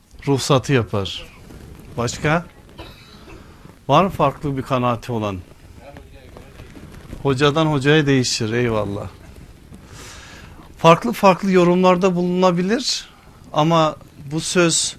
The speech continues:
şu anda halkın içerisinde yanlış anlaşılıyor ne yazık ki. Daha doğrusu hoca makamını işgal eden işte insanlar,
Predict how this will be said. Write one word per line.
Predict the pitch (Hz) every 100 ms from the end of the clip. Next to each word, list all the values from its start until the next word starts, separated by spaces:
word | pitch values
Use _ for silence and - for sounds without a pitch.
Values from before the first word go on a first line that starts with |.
| -
şu | - 165
anda | 160 156 151 143
halkın | 143 139 - 160
içerisinde | 143 - 135 - 143 139 143 139 139 - - - - - - - -
yanlış | 123 127 135 151 143
anlaşılıyor | 120 110 101 113 104 104
ne | 110
yazık | 117 107 101 101
ki. | - 123 156 - - - - - - - - - - - - - -
Daha | 143 180 196
doğrusu | 175 160 160 - 175 170 160 - - - - -
hoca | 147 139 160
makamını | 151 139 - 151 139 139 147
işgal | 147 127 - 147 135
eden | 131 123 127 127
işte | - - 123 117 - - - - - - - - - - - - - -
insanlar, | 143 131 - 139 127 127 123 - - -